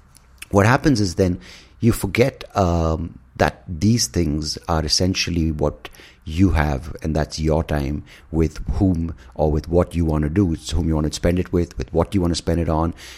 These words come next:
And I feel if the first luxury, that is time, and the ability to spend time on what you want to do at your own, um, y-, y-, at your own pace, then the second luxury makes no sense, because then you're kind of,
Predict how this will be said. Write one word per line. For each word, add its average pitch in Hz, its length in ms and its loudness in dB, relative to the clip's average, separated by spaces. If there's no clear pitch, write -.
And 87 240 0
I 82 80 0
feel 113 240 0
if - 180 -6
the 85 80 -4
first 117 460 2
luxury, 78 400 -2
that 76 160 0
is 73 140 -2
time, 85 420 0
and 80 100 0
the 80 60 4
ability 78 340 -2
to - 80 -10
spend 82 360 0
time 82 300 0
on 78 100 0
what 73 240 -4
you 82 60 -2
want 71 220 -2
to 71 40 -2
do 78 300 0
at - 240 -6
your 73 320 -2
own, 87 480 4
um, 69 840 -4
y-, 85 220 -12
y-, 85 240 -8
at - 80 -2
your 78 140 2
own 85 160 2
pace, 98 500 4
then 101 260 4
the 98 80 4
second 107 320 0
luxury 85 320 0
makes 80 240 -2
no 85 100 -2
sense, 110 380 -2
because 82 360 -2
then 87 180 2
you're 85 100 0
kind 92 200 0
of, 82 120 -2